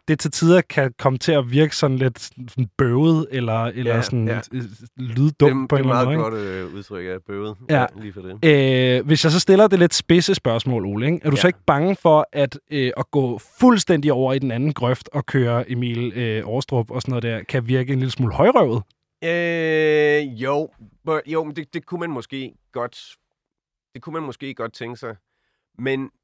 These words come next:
Speaker 2: men samtidig med, så de historier, der bliver fortalt, øh, på pladen, det er,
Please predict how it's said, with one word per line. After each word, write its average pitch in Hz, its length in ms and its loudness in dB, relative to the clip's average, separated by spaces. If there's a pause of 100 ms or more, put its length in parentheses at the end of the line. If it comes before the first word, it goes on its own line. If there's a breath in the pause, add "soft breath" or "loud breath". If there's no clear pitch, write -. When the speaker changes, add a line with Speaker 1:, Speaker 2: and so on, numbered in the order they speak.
(120)
Speaker 2:
men 127 180 -6
samtidig 151 460 -8
med, 113 160 -8
så 113 160 -16
de 120 220 -12
historier, 120 400 -8
der - 80 -12
bliver 82 160 -14
fortalt, - 420 -14 (300)
øh, 92 640 -8 (120)
på 113 160 -12
pladen, 98 400 -10 (920)
det 123 180 -8
er, 101 760 -4